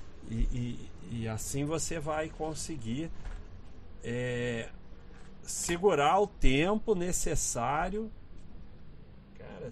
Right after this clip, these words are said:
tem umas chaves aqui. Ah, eu sei o que é.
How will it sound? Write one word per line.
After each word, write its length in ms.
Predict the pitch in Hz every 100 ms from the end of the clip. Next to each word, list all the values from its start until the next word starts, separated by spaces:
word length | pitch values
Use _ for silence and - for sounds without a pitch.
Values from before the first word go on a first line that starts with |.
| -
tem 100 | 107
umas 220 | 113 101
chaves 540 | - 123 123 147 117 98
aqui. 380 | 98 - 110 127 - - - - - - - - - - - - - - - - - - - -
Ah, 300 | 107 120 135
eu 140 | 127 113
sei 180 | - 104
o 40 |
que 320 | - -
é. 60 | -